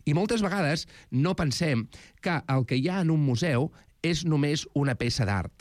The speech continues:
Per a algunes persones pot ser un element en el qual encara hi preguen,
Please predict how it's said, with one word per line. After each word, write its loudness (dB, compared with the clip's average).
Per -2
a 2
algunes 0
persones 0
pot -2
ser 0
un 0
element 0
en 0
el 0
qual 0
encara 0
hi 0
preguen, 0